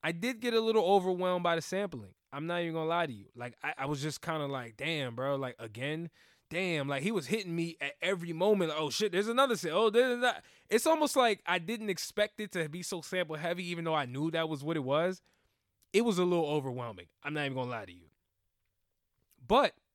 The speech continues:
I will say there's a lot of highlights on this album.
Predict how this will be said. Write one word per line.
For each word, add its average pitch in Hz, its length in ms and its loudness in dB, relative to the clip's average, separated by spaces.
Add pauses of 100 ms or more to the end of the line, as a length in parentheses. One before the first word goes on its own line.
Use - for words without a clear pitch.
(1800)
I 147 80 -2
will 220 200 0
say 220 240 4
there's 185 200 2
a 151 80 0
lot 156 340 2
of 165 80 0
highlights 165 460 -2
on 139 120 -8
this 135 140 -8
album. 135 380 -8